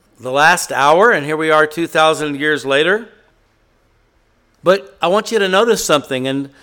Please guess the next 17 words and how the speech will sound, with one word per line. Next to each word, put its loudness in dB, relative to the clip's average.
this -4
is -8
just 0
one 0
example, -2
but -2
as -2
you -6
study -2
the -4
New -4
Testament, -2
you -8
will -2
find -4
that -10
John, 0